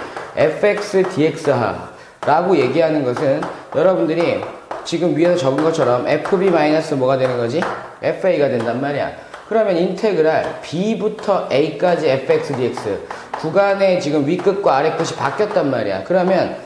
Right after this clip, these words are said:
에프에이 빼기 뭐가 되는 거지? 여기서는 에프비가 되겠지. 그러면 이 둘 사이의 관계에서 윗끝과 아래끝이 바뀌었을 때는 여러분들이 확인할 수 있는 거는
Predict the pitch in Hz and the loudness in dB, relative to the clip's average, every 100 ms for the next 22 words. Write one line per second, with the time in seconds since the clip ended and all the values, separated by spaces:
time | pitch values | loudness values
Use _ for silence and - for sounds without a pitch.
0 | - - - 135 180 180 202 175 185 190 | -14 -12 -2 0 2 2 2 4 4 2
1 | 196 190 - - - 196 208 202 160 147 | 0 -6 -12 -10 0 2 2 2 2 4
2 | 156 143 139 139 151 226 - 131 135 143 | 2 2 2 0 0 -4 -6 -4 0 2
3 | - 175 - 170 165 202 175 156 127 107 | 2 0 -2 0 2 2 2 0 -2 -4
4 | 90 - - - - 233 220 208 190 175 | -6 -8 -18 -16 -2 0 2 0 0 2
5 | 202 220 233 220 214 196 147 143 151 160 | 2 2 2 2 2 2 0 2 2 2
6 | 147 165 117 147 151 180 180 156 113 139 | 2 0 0 -2 0 -2 0 2 2 0
7 | 151 151 151 147 113 - 160 156 127 - | 0 -2 -2 -4 -6 -2 -4 -2 -8 -4
8 | 113 151 147 - - - - 131 156 180 | -2 0 0 -2 -8 -16 -4 2 4 4
9 | 175 151 160 190 190 190 180 180 143 123 | 2 2 2 2 2 2 0 0 -2 -2
10 | 127 123 110 123 120 | -2 0 0 0 -2